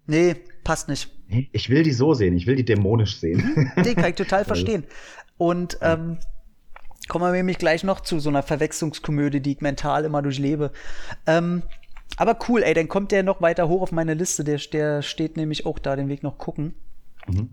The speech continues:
Speaker 1: Weil ich's nicht geschafft hab, mich noch nicht groß spoilern zu lassen. Ähm,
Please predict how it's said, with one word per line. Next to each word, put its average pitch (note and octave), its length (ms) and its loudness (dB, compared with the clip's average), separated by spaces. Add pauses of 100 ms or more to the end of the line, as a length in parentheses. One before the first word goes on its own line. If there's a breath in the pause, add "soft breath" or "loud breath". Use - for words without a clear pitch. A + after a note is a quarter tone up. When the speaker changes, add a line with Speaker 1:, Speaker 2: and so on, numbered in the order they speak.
Speaker 1:
Weil C3+ 140 0
ich's - 120 -8
nicht D3 160 -2
geschafft - 340 -2
hab, - 120 0
mich - 160 -2
noch D3+ 100 0
nicht D#3 140 -6
groß D3+ 200 -2
spoilern D3 400 0
zu - 100 -8
lassen. C3+ 340 -6 (560 loud breath)
Ähm, F3 400 2